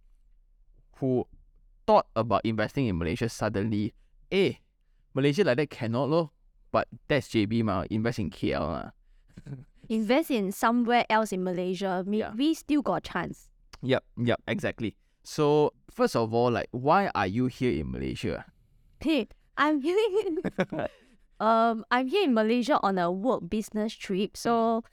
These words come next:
Speaker 1: Mm.
Speaker 2: uh, my business here in Singapore is revolves around property investment.
Speaker 1: Mm.
Speaker 2: We teach about property investment, how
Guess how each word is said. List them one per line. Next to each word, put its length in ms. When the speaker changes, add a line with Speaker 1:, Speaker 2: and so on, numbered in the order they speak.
Speaker 1:
Mm. 60
Speaker 2:
uh, 400
my 560
business 640
here 480
in 180
Singapore 600
is 480
revolves 640
around 460
property 400
investment. 560
Speaker 1:
Mm. 180
Speaker 2:
We 80
teach 320
about 260
property 380
investment, 640
how 240